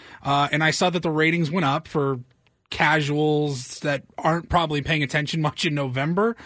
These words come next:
So I think it was a success for the N B A. I don't know that we needed the, uh, champagne goggle celebration like they just won the N B A Finals. That,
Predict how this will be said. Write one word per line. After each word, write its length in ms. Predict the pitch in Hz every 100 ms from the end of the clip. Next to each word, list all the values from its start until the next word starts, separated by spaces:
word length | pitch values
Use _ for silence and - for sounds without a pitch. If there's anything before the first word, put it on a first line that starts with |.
| -
So 160 | - 240
I 80 | 214
think 120 | 220
it 40 |
was 120 | 208
a 40 | 156
success 500 | - - - 180 165
for 100 | -
the 120 | 156
N 120 | 156
B 160 | 135 143
A. 180 | 131 110 - - - - _ _ _ _
I 60 | 160
don't 240 | 156 220 208
know 120 | 208
that 100 | 190
we 120 | 156
needed 420 | 160 160 151 135
the, 180 | 139 135
uh, 140 | 131 123
champagne 1080 | - 160 160 147 160 151 151 147 143 139
goggle 840 | 131 139 139 139 143 139 135 131 127
celebration 880 | - 143 131 123 131 127 - 131 127
like 180 | 123 -
they 100 | 131
just 220 | 127 120
won 140 | 131
the 100 | 127
N 100 | 127 123
B 160 | 120
A 20 | 120
Finals. 1040 | - - 156 160 202 254 269 247 - -
That, 200 | 151 165